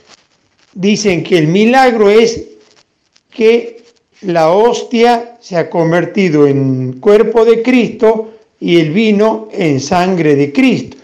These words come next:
Pero si ellos mismos enseñan que la hostia y el vino son el cuerpo y la sangre de Jesús,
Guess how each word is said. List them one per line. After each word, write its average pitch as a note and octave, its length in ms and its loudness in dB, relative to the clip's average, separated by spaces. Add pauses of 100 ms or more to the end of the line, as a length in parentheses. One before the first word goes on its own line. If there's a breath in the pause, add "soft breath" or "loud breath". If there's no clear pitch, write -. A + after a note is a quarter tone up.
(360 soft breath)
Pero F3+ 240 0
si C#4 260 2
ellos A3+ 640 0
mismos A#3+ 600 2
enseñan G#3 580 0 (320 loud breath)
que F#3 180 2
la E3 180 2
hostia A#3 440 2
y G3 40 4
el F#3 180 4
vino A3 640 0 (840)
son A3 540 -2
el E3+ 240 -2
cuerpo B3 600 2
y E3 60 4
la D3 160 2
sangre G#3 540 0
de C#3+ 120 2
Jesús, C4+ 640 0